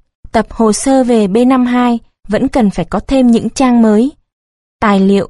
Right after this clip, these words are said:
dự thảo cách đánh B năm hai tuy có thể gọi là một công trình nghiên cứu có giá trị, nhưng dù sao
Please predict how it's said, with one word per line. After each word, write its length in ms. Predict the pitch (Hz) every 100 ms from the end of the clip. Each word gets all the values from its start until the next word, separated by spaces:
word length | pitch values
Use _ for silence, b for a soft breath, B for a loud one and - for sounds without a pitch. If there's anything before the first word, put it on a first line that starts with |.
| -
dự 280 | 185 220 -
thảo 240 | 226 185
cách 180 | - 285 -
đánh 260 | 214 247
B 40 | 262 254
năm 180 | 254 247
hai 340 | 254 247 233 - _ _ -
tuy 220 | 269 262
có 180 | 247 277
thể 200 | 294 202
gọi 200 | 165 180
là 160 | 185 190
một 240 | 185 175
công 180 | - 240
trình 340 | 220 220 175
nghiên 220 | 196 240 233
cứu 280 | 220 214 247
có 240 | 233 208
giá 180 | 233 226
trị, 320 | 247 269 214 - - _ _ _ _
nhưng 300 | 220 254 240
dù 220 | 220 214
sao 380 | 180 - 226 220